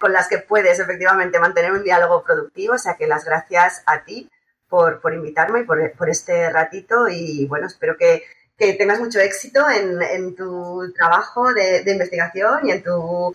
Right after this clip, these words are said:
y en tu desempeño en esta línea. Así que ánimo y suerte y, por supuesto, en lo que, en lo que necesites y te pueda ayudar, pues estoy a tu disposición.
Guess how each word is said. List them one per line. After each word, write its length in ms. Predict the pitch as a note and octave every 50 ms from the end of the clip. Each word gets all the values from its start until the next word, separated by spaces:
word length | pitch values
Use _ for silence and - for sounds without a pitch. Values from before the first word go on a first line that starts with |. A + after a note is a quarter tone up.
| - _ _
y 80 | G3
en 140 | G3 F#3+ G3+
tu 140 | - F#3 F3+
desempeño 680 | F3 F3 F3 - F3 F3+ F3 - F#3 F3+ F#3+ G3 G#3 G#3+ G3 F3+ E3+ E3+ E3 D#3+ D3+ D3+ D#3 D#3+ E3 - _ _ -
en 100 | F3 F3+
esta 260 | E3+ - - E3+ D3+ D3
línea. 320 | D#3 F#3+ G#3 A3 F#3 D#3
Así 180 | D#3 - - D3+
que 360 | _ F3 F3 F3 F3 F3 F3 - -
ánimo 580 | F3 F3+ F#3 F#3 G#3 A3 A3+ A#3 B3 C4+ C4
y 280 | G#3+ F#3+ E3+ E3 D#3+ E3
suerte 600 | - - F#3+ G3 G3+ G3+ - - B3 B3+ B3 G#3
y, 160 | F#3 F3+ -
por 180 | - _ D#3+ D#3
supuesto, 460 | - - D#3 D#3 - _ G3+ G#3+ - -
en 120 | G3 F#3
lo 100 | E3+ D3+
que, 220 | - D3 D3 C3+ -
en 80 | F3 F3+
lo 80 | E3
que 80 | D#3+ D#3+
necesites 580 | D#3 D#3 - E3+ D#3+ E3 F3 - F3 F3+ - _ _
y 100 | F3+ F3+
te 100 | F3+ F3
pueda 160 | F3 F3 F3+
ayudar, 400 | F3 F3+ F3+ G3 A3+ C#4+ D4 - - -
pues 200 | E3 D#3 - -
estoy 180 | - - E3+ E3
a 80 | E3+
tu 60 | E3
disposición. 460 | D#3+ D#3 D3+ - D#3+ D3 C3+ C3+ -